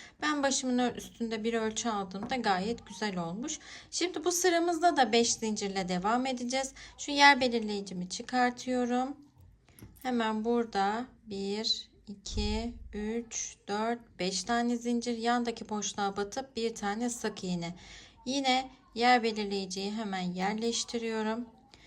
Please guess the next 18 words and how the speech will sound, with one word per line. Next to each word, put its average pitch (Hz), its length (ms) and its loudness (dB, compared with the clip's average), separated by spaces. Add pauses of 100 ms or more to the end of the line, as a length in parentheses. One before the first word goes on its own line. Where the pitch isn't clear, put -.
(180)
Yine 285 280 0
beş 285 180 4
zincirle 214 680 0
devam 196 420 0
ediyoruz. 240 760 0
İki, 208 580 -4 (140)
üç, 202 500 -6 (180)
dört, 180 520 -6
beş 175 260 -4
tane 220 360 -4
zincir. 220 560 -4 (440)
Yandaki 254 420 0
boşluğa 202 440 -2
batıp 214 420 -6
bir 220 180 -2
tane 214 320 -4
sık 202 320 -6
iğne. 170 260 -6